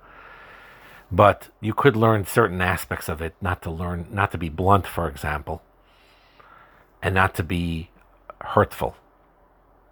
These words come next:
So, for example, you know, someone is enthusiastically collecting stamps as a hobby, asks you if you collect stamps. So you may think in your mind, "Oh, that's a waste of time."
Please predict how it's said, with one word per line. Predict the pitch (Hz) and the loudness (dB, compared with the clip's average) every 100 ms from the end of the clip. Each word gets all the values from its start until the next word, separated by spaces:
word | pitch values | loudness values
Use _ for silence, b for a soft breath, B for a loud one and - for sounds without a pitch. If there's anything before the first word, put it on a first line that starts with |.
| _ _ _ _ _ _ _ _ _ _ _ b b b b _ - B B B B | _ _ _ _ _ _ _ _ _ _ _ b b b b _ -20 B B B B
So, | - - 101 92 87 - | -6 4 6 4 0 -6
for | - 101 | 0 0
example, | 90 90 110 107 80 - _ _ _ _ _ _ _ _ | 2 4 2 2 -6 -6 _ _ _ _ _ _ _ _
you | 90 | -8
know, | 85 80 | -4 -2
someone | 78 - 101 98 | -2 2 4 4
is | 90 82 | 2 -4
enthusiastically | 90 104 95 98 95 90 - - 87 85 85 82 - _ _ _ _ | -2 0 0 2 2 2 -2 -6 -6 -4 -6 -8 -12 _ _ _ _
collecting | - 101 - 90 | 2 2 2 -6
stamps | - - 92 82 - | -6 -2 0 0 -4
as | 82 | -2
a | 76 | 0
hobby, | 87 80 69 - _ B B B B B | 0 -2 -4 -12 _ B B B B B
asks | 101 - - - | 0 0 -4 -4
you | 95 | -4
if | - | -2
you | 92 | -4
collect | - 90 - | 0 0 0
stamps. | - 90 80 - - - _ B B B B B B B B | -2 0 0 -4 -16 -18 _ B B B B B B B B
So | - | -2
you | 98 127 | 2 4
may | 120 | 4
think | - 120 107 | 2 -2 0
in | 98 | -2
your | 92 | 2
mind, | 92 92 85 | 4 4 4
"Oh, | 95 | 2
that's | 90 - | 0 0
a | |
waste | 85 82 - | -2 -2 -4
of | 85 | -12
time." | - 101 76 - | 0 2 2 -6